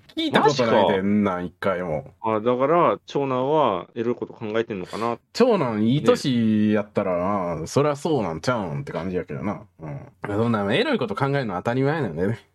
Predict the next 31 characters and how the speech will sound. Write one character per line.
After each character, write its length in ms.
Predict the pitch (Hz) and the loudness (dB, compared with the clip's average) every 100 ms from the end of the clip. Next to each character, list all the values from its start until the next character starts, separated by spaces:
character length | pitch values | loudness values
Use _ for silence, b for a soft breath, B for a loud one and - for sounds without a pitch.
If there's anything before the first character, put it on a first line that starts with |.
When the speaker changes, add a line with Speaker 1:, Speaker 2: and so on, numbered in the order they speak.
| _ _ | _ _
Speaker 1:
そ 140 | - 143 | -4 -2
れ 140 | 143 | 0
は 100 | 131 | 0
も 460 | 120 117 110 104 - | -2 -2 -2 -4 -8
う、 40 | - | -8
あ 160 | 92 | -6
の、 160 | 90 87 | -6 -4
男 320 | 113 208 170 | 0 0 -2
と 140 | 107 85 | -4 -6
し 120 | - | -8
て、 80 | 73 | -8
男 440 | 76 120 254 254 | -2 -2 0 -2
っ 40 | |
て 80 | 143 | -4
い 20 | |
う 20 | 196 | -2
か 60 | |
人 220 | 98 190 | 0 2
間 140 | 247 277 | 2 0
と 140 | 165 | -2
し 40 | - | -4
て 60 | |
の 60 | 190 | -4
生 180 | - 165 | -2 0
理 180 | 170 | 0
現 140 | 165 143 | 0 -4
象 100 | - | -8
な 120 | - | -12
ん 40 | |
で 120 | 143 | -8
ね。 100 | 92 | -8